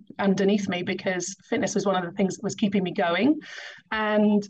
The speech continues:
so I was just like, "Right, that's it. I'm, I'm gonna stop getting injured. I'm gonna study a little bit about the body so I can understand a little bit better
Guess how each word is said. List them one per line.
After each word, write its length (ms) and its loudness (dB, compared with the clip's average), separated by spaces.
so 220 0
I 80 4
was 100 4
just 160 0
like, 120 0
"Right, 220 2
that's 200 -4
it. 180 0
I'm, 320 2
I'm 160 2
gonna 220 0
stop 480 -2
getting 340 0
injured. 600 2
I'm 120 4
gonna 360 2
study 460 0
a 20 2
little 180 2
bit 140 0
about 240 -2
the 60 -6
body 280 2
so 160 0
I 80 4
can 220 -2
understand 580 2
a 60 2
little 180 0
bit 200 -4
better 360 0